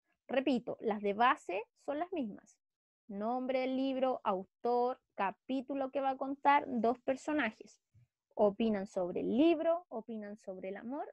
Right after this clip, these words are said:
y responden si les ha gustado alguna chica o algún chico. Respuesta puede ser tajante, sí, no, ¿ya? Nada más.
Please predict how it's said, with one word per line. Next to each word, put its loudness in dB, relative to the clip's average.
y -2
responden -6
si -8
les -6
ha 2
gustado 4
alguna 2
chica 0
o 4
algún 0
chico. -16
Respuesta 2
puede 0
ser -2
tajante, -4
sí, -2
no, 2
¿ya? 2
Nada 2
más. -6